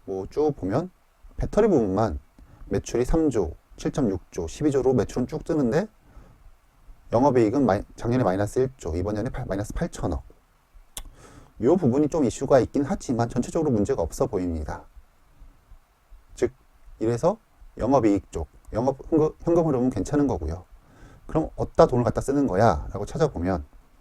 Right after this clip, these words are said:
뭐 복잡하니까 그냥 이거 보면 딱 몇 개 눈에 딱 들어오는 게 있습니다. 매출 채권 올라가고 있고 재고자산 올라가고 있고 유동부채가 겁나 올라가고 있습니다. 그러니까 이십이 년은 확정이고요. 이십삼 년은 예상입니다. 근데 십사 조에서 이십칠 조로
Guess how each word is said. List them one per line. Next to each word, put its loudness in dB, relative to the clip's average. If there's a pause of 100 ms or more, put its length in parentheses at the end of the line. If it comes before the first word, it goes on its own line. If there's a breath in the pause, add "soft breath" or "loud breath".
(1400 soft breath)
뭐 -4
복잡하니까 2
그냥 -6
이거 6
보면 2
딱 0
몇 0
개 2 (160)
눈에 -4
딱 -6
들어오는 0
게 2
있습니다. -6
매출 -8
채권 -8
올라가고 -2
있고 -4
재고자산 -2
올라가고 -2
있고 -6 (680 soft breath)
유동부채가 4
겁나 0
올라가고 0
있습니다. -8 (460)
그러니까 -2
이십이 4
년은 2
확정이고요. 0 (320)
이십삼 0
년은 2
예상입니다. -2 (800 soft breath)
근데 -4
십사 6
조에서 2
이십칠 -4
조로 -6